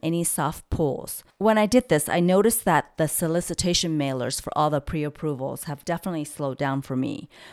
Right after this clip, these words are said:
but I mainly freeze my credit for fraud purposes. Now, you can also go to opt out prescreen dot com to stop any credit pull triggers. You would check the five-year option.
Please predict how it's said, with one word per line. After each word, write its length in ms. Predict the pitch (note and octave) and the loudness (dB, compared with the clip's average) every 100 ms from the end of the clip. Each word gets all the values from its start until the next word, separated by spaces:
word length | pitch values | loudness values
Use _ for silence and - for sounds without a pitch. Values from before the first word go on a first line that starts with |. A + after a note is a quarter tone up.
| - | 0
but 100 | F#3 | 4
I 80 | E3+ | 6
mainly 640 | F3+ G3+ A#3+ B3+ B3+ A3 - | 4 0 2 0 -2 -6 -6
freeze 280 | - F3+ E3+ | -2 0 0
my 140 | D3+ | -2
credit 460 | - A#3+ C4 G3 - | 0 2 2 0 -4
for 320 | D#3 C3+ C3+ | 0 2 0
fraud 320 | - D3+ B2 | 2 0 2
purposes. 680 | - A#3+ C3+ - - - - - - - - - | -2 -4 -6 -8 -12 -16 -20 -20 -20 -20 -20 -8
Now, 100 | F#3 | -2
you 120 | F#3+ | -2
can 140 | G3 A#3 | 0 2
also 320 | B3+ D#4+ G#4 | 2 2 -2
go 260 | B3+ F#3 F3+ | 2 2 4
to 180 | - - - | -2 -10 -4
opt 320 | F#3+ - - | -2 -2 0
out 220 | F#3 - | 0 0
prescreen 640 | - F3+ D#3+ - D3+ C#3 C#3 | -4 -6 -6 -6 -6 -4 -4
dot 180 | C#3 - | -4 -6
com 440 | - A#2+ B2 A3+ | -10 -8 -6 -8
to 100 | - | -8
stop 380 | - - G3+ G3 - | -6 0 0 -2 -4
any 240 | A#3+ C#4 | 0 0
credit 400 | C#4 G#3+ E3 - | -2 -4 -4 -6
pull 240 | - D3 | -4 -4
triggers. 640 | C#3+ - D3 - C2+ - - - - | -4 -4 -4 -4 -8 -8 -10 -18 -8
You 120 | G3+ | -4
would 120 | G#3 G3+ | -2 -2
check 260 | B3+ - | -4 -6
the 60 | A3+ | -8
five-year 420 | - E3+ E3 D#3+ - | 0 0 2 0 0
option. 560 | C3 - - - C#3+ | -4 -4 -10 -8 -12